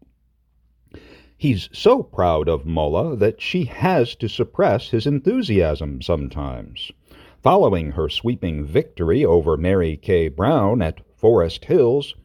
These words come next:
which again crowned her as the national champion, he was the first to rush across the court to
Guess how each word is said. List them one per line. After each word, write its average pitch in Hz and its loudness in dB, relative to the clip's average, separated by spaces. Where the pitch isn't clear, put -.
which 143 -2
again 117 0
crowned 107 0
her 113 2
as 80 0
the 87 -2
national 85 -2
champion, 131 -2
he 254 2
was 135 2
the 196 0
first - 0
to 87 -6
rush 98 0
across 131 0
the 127 -2
court - -6
to 71 -8